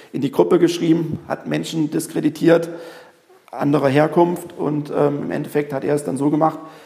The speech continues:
er hat die Person persönlich angesprochen, hat gesagt, "Lieber Freund, das geht so nicht, hör bitte auf." Ähm, dann hörte das aber nicht auf, es ging immer weiter. Dann hat er auch in der Gruppe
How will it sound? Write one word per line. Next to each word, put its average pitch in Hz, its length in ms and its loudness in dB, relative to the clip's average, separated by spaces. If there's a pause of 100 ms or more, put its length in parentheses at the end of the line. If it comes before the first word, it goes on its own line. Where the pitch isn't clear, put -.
(220)
er 135 100 0
hat 143 140 2
die 151 60 -4
Person 151 400 2
persönlich 160 580 -2 (320)
angesprochen, 180 540 -2
hat 165 120 -2
gesagt, 147 540 -4
"Lieber 156 220 4
Freund, 165 400 0 (320)
das - 160 -4
geht 170 220 6
so 170 100 4
nicht, 170 180 2
hör 151 120 6
bitte 156 240 4
auf." 117 280 2 (1000)
Ähm, 139 280 2
dann 135 220 0 (200)
hörte 147 240 2
das 180 200 2
aber 175 180 2
nicht 170 160 -2
auf, 160 160 2
es 143 120 -8
ging - 140 -6
immer 156 260 0
weiter. 165 440 2 (480)
Dann 135 120 -6
hat 143 120 -2
er 147 80 4
auch 147 80 0
in 135 60 -2
der 131 100 0
Gruppe 190 480 2